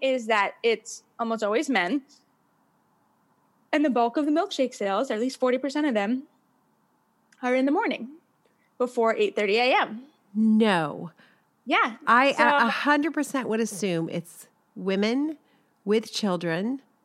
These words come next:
Speaker 2: two o'clock, the crazy sphincter hour, we used to call it, <laughs> like, "Just drink a milkshake and leave me alone." <laughs>
Speaker 1: Yeah, so they've got this huge contingent of morning milkshake drinkers, and then these men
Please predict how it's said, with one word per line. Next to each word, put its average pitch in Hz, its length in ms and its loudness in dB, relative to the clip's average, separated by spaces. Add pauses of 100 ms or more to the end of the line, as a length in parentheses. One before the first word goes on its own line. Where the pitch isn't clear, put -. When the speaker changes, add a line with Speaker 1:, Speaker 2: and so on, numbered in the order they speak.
(1200)
Speaker 2:
two 240 280 0
o'clock, 196 640 -2
the 170 340 -2
crazy 185 400 -2
sphincter 175 560 -4
hour, 139 320 -2
we 156 120 -4
used 156 180 -8
to 165 60 -8
call 135 280 -4
it, - 160 -8
<laughs> 208 160 0
like, 220 140 2 (600)
"Just 330 220 0
drink 277 180 4
a 285 40 4
milkshake 226 420 2
and 208 160 0
leave 208 160 2
me 196 100 0
alone." 190 480 0
<laughs> - 40 -10 (1000)
Speaker 1:
Yeah, 349 300 4
so 349 220 -6
they've 349 180 -2
got 339 220 0
this 330 200 -8
huge 349 460 -2
contingent 226 800 -8
of 214 160 -6
morning 220 600 -4
milkshake 254 500 -4
drinkers, 185 520 -6 (380)
and 214 200 -4
then 220 280 -2
these 254 180 -2
men 214 260 -2